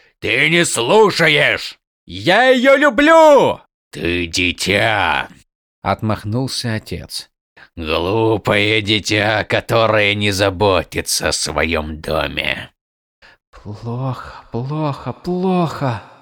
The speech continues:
подумала Шалан. Отец говорил тихим голосом.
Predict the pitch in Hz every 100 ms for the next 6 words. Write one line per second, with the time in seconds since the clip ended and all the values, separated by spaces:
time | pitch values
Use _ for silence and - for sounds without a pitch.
0 | - - 98 127 143 143 - 151 120 85
1 | - - _ _ _ _ _ _ _ 87
2 | 90 165 160 113 131 131 160 139 143 135
3 | 156 156 156 92 - 78 60